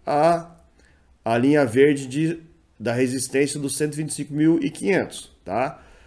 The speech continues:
Então, a minha compra seria aqui, ó, mas ele já rompeu aqui já, né? Já rompeu aqui já. É, é, mas eu, eu deixei programada a minha compra aqui, ó. Então, vamos deixar programada nossa compra aqui pra não, né, pra não ser injusto.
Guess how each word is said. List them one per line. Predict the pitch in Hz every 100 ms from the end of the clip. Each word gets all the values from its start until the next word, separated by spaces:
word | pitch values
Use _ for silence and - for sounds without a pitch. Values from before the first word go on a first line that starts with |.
| - -
Então, | - 135
a | 151
minha | 170
compra | 160 170 170 180
seria | - 175 190 208
aqui, | - 147
ó, | 117
mas | 113
ele | 143 151
já | 156 185
rompeu | 190 240 - - 180 190 143
aqui | 120 113
já, | 110 107
né? | 104 101
Já | 98 113
rompeu | 170 233 139 147 131
aqui | 127 110
já. | 95 107 151 - - - _ _ _ -
É, | 101 110 117 -
é, | - - -
mas | 110 131 151 - -
eu, | 131 170 190 -
eu | 123 143
deixei | 156 147 160
programada | 160 165 185 139 143 147
a |
minha | 156 170
compra | 165 160 160 185
aqui, | - 107
ó. | 82 76 - - -
Então, | 104
vamos | 120 143
deixar | 151 - 151
programada | 160 139 151 139 139
nossa | 147 156
compra | - 143 139 131
aqui | -
pra | 123 139
não, | 151 156 - - -
né, | 113 139 - - - _ _
pra | -
não | 123 135
ser | 160
injusto. | 160 127 113 -